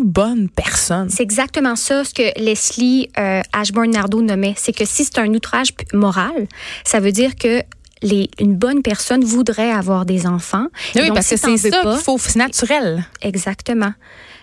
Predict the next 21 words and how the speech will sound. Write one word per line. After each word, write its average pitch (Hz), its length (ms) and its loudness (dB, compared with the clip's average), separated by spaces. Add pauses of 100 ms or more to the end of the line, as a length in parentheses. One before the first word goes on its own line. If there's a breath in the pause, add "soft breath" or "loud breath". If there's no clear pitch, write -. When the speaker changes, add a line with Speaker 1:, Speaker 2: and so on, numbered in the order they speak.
Speaker 2:
Fait 202 120 -4
que - 80 -4
c'est, 214 220 2
c'est, - 200 -2
c'est, - 320 -2
Speaker 1:
Fait - 240 0
que 196 60 -4
si - 60 -2
t'en 277 120 2
Speaker 2:
c'est 254 80 2
Speaker 1:
veux 214 80 0
pas, - 120 2
Speaker 2:
va- 269 80 -2
Speaker 1:
t'es 226 200 0
égoïste, 233 680 0
tu - 80 -8
penses 190 220 0
Speaker 2:
Oui. 196 80 -2
Speaker 1:
juste 262 180 0
à 226 100 2
toi, 214 460 0